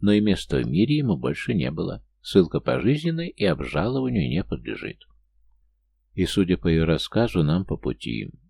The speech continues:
К соплеменникам в Орчей степи меня не тянуло. А люди, гномы и эльфы всю историю только и делают, что убивают орков, а те отвечают взаимностью.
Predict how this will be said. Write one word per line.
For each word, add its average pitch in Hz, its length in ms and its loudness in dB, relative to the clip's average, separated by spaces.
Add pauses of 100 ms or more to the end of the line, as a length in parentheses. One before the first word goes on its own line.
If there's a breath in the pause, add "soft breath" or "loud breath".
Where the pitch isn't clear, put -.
(420)
К - 80 -18
соплеменникам 156 760 2
в - 100 -2
Орчей 120 340 2
степи 127 360 0
меня 110 300 -2
не 113 120 -2
тянуло. 110 580 -2 (380)
А 95 160 2
люди, 131 360 4
гномы 110 420 2
и 85 140 0
эльфы 104 260 0
всю 87 240 0
историю 110 340 0
только 104 320 -2
и 104 80 0
делают, 110 340 2
что - 200 0
убивают 82 440 2
орков, - 480 0 (280)
а 87 120 -2
те 123 160 2
отвечают 92 480 0
взаимностью. 52 760 -8